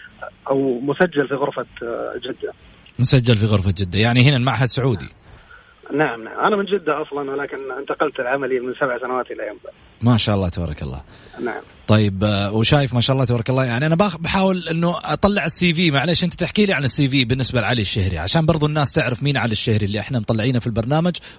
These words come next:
Speaker 2: وفي نفس الوقت يعني يظل إنه يعرفوا قيمة الناس اللي ممكن تطلع على، آه، الأثير أو، آه، آه، على برنامج. لازم يكون لهم،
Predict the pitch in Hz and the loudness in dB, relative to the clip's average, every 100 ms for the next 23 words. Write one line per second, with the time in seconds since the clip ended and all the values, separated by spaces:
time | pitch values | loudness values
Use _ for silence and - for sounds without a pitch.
0 | - 262 247 208 202 208 190 - - - | -2 2 4 4 2 0 -2 -10 -18 -20
1 | - - 151 143 160 160 123 135 160 160 | -18 -2 2 2 2 0 0 2 2 2
2 | 202 190 170 165 160 - - - - 143 | 0 -2 -2 -2 -2 -8 -20 -12 0 2
3 | 185 190 165 - 196 185 180 170 175 - | 2 0 -4 -2 0 0 0 0 0 0
4 | 156 151 160 160 151 143 - - 156 160 | 0 0 0 0 -2 -4 -10 -6 0 0
5 | 120 107 127 135 131 - 113 107 104 101 | 0 0 0 0 -4 -6 -2 0 0 0
6 | 98 95 90 87 85 82 123 139 - 147 | -2 -2 -4 -4 -6 -6 -4 -2 2 2
7 | 101 113 127 127 120 131 123 123 120 123 | 2 0 0 0 -2 -2 -2 -4 -6 -6
8 | 110 110 131 123 127 143 107 90 - - | -4 0 4 4 2 2 0 -4 -12 -18
9 | - - - 120 160 143 143 135 160 151 | -20 -16 -2 2 4 2 -2 0 2 2
10 | 147 156 147 | 2 0 -2